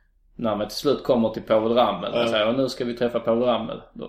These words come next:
Speaker 1: då är de rätt uttråkade och trötta på det här liksom, att det var samma skit om och om igen. De tycker liksom, "Ja, nu har vi sett, nu har vi sett Magnus spela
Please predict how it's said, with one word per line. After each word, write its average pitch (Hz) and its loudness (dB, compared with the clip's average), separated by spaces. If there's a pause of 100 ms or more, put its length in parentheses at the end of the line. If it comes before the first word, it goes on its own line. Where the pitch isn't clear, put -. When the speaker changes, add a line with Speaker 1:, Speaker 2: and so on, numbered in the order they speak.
(100)
Speaker 1:
då 117 2
är 117 4
de 127 4
rätt 123 -2
uttråkade 120 0
och 110 -2
trötta - 2 (200)
på 123 6
det 135 4
här 131 6
liksom, 110 -2
att 107 -4
det 117 2
var 120 6
samma 113 2
skit 117 2
om 120 6
och - 8
om 113 2
igen. - 4 (500)
De 120 2
tycker 120 2
liksom, 117 2
"Ja, 120 6
nu 123 4
har 117 8
vi 117 -2
sett, - 0
nu 131 0
har - 4
vi - 2
sett 127 2
Magnus 117 2
spela 117 6